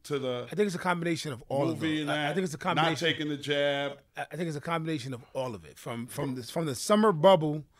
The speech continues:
Speaker 2: till last year, it has not stopped. It's always been everybody else's issue, everybody else's problem, whatever.
Speaker 1: It's
Speaker 2: And
Speaker 1: always been Kyrie.
Speaker 2: so
Speaker 1: Let's, let's take a look at Kyrie's shenanigans history, okay? Let's go back to the fact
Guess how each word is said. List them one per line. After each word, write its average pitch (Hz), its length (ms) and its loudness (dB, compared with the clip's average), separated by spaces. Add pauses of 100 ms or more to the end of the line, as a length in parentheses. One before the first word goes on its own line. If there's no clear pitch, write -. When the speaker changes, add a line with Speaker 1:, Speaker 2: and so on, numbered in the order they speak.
(260)
Speaker 2:
till 147 480 -2 (100)
last 160 340 2
year, 143 360 -2 (360)
it - 80 -2
has 143 220 2
not 147 160 0
stopped. - 420 -6
It's - 240 -10
always 190 340 6
been 151 340 -2 (420)
everybody 165 340 4
else's 156 300 -2
issue, 143 460 -6
everybody 147 280 -2
else's 143 260 -6
problem, 131 540 -6 (300)
whatever. 147 560 0 (300)
Speaker 1:
It's 277 180 0
Speaker 2:
And 294 100 8
Speaker 1:
always 302 200 4
been 196 220 2
Kyrie. 117 360 -4 (100)
Speaker 2:
so 143 460 -6 (100)
Speaker 1:
Let's, 285 240 4
let's 320 220 4
take 311 200 0
a 226 40 0
look 233 260 0
at 170 140 -2
Kyrie's 170 460 0
shenanigans 139 920 -6 (220)
history, 113 560 -4 (100)
okay? 185 440 0 (360)
Let's 226 340 0
go 233 180 2
back 180 340 0
to 165 120 -6
the 139 80 -4
fact 123 440 -2